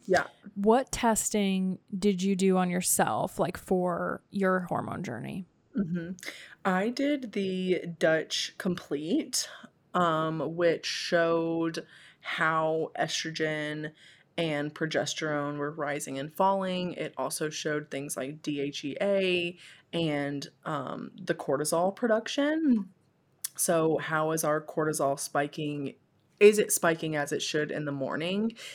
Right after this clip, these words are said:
Speaker 1: Is it staying elevated throughout the day when it should start falling? Um, and then is it, uh, at a, like, minimal level in the evening so we can start winding down, going to bed,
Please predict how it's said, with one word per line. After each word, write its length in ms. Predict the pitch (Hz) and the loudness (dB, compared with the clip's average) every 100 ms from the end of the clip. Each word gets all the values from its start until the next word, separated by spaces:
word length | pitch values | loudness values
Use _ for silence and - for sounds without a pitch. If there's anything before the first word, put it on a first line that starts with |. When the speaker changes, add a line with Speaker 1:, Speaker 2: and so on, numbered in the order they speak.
| - - | -6 8
Speaker 1:
Is 180 | 208 | 10
it 120 | 202 202 | 10 6
staying 400 | - 175 175 - | 2 2 2 0
elevated 500 | 156 156 156 156 156 | 0 2 2 0 0
throughout 300 | 151 139 143 | 0 0 0
the 80 | |
day 260 | 147 143 143 | 0 2 2
when 160 | 143 147 | 0 -4
it 140 | - | -4
should 320 | - 143 147 | -4 -4 -4
start 320 | - 143 - | -4 -4 -4
falling? 720 | - - 117 80 92 240 302 320 - - - - | -2 2 4 4 0 0 0 -2 -4 -18 -18 -6
Um, 580 | 185 170 165 160 156 160 - | 0 2 2 0 0 -4 -6
and 160 | 175 170 | -4 0
then 380 | 160 160 156 - | 0 0 -4 -6
is 240 | - 165 165 | -2 0 2
it, 420 | 156 151 - - - _ - | 2 2 -2 -6 -8 _ -4
uh, 400 | 156 147 82 117 - _ _ _ _ _ _ _ _ _ | -2 0 -2 -4 -8 _ _ _ _ _ _ _ _ _
at 160 | 170 170 | 4 6
a, 300 | 160 143 123 - | 6 6 0 -4
like, 440 | 160 156 - - - _ _ - | -2 -2 -2 -8 -18 _ _ -4
minimal 400 | 190 175 170 160 | 2 2 4 2
level 360 | 156 151 147 139 | 2 2 2 0
in 140 | - 160 | 0 -4
the 120 | - | -4
evening 380 | 233 233 185 165 | -2 0 0 0
so 120 | 165 | -2
we 60 | 151 | -2
can 140 | 156 | -4
start 240 | 156 156 - | -4 -2 -2
winding 460 | 151 151 151 151 | -2 -2 -2 -2
down, 400 | 147 143 147 147 | -2 0 0 -2
going 280 | 151 147 143 | -4 -4 -4
to 100 | 147 | -6
bed, 460 | 147 143 143 143 143 | -2 2 2 2 -2